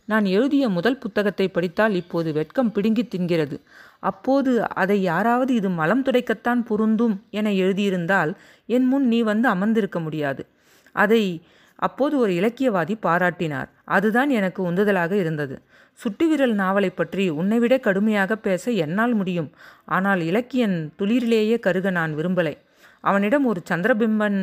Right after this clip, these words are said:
ஒளிந்திருக்கலாம் அல்லவா? நீ வளர வேண்டியவன், அதனால்தான் இவற்றையெல்லாம் பேசுகிறேன்.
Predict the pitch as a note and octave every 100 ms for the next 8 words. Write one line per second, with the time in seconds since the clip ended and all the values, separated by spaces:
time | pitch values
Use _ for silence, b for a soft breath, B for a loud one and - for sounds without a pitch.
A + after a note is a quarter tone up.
0 | F3 F3 A3 A#3 A3+ G#3 F#3+ F#3 G3+ C4+
1 | D#4 - b b b b G#3+ F3 D#3+ C#4
2 | C#4+ G3 D3+ C#3+ C3 - D3+ F#3 G3 F3
3 | F#3+ A#3+ E3+ E3+ F#3 E3 C#3+ G3 G3 D#3+
4 | D3+ C#3+ C#3+